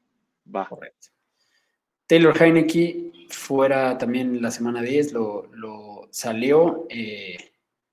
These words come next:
Speaker 2: se lesionó el hamstring, el tendón de la corva, y entonces puede ser que Desmond Ridder esté de vuelta otra vez, por descarte,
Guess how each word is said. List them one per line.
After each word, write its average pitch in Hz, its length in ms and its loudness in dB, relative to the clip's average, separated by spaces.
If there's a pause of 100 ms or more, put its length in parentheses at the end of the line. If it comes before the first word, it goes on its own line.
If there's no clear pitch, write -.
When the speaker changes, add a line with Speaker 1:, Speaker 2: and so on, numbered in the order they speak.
(120)
Speaker 2:
se - 220 -12
lesionó 120 480 -2
el 110 420 -4
hamstring, 143 560 -4
el 113 220 -10
tendón 123 560 -4
de 127 80 0
la 117 160 -4
corva, 143 400 0
y 131 80 0
entonces 117 460 -12
puede 117 180 -6
ser 117 180 -10
que 110 360 -8
Desmond 117 480 -8
Ridder 110 380 -4 (200)
esté - 220 -10
de 113 60 -2
vuelta 120 320 -2
otra 113 180 -4
vez, - 460 -4 (1400)
por - 200 -6
descarte, 190 680 -8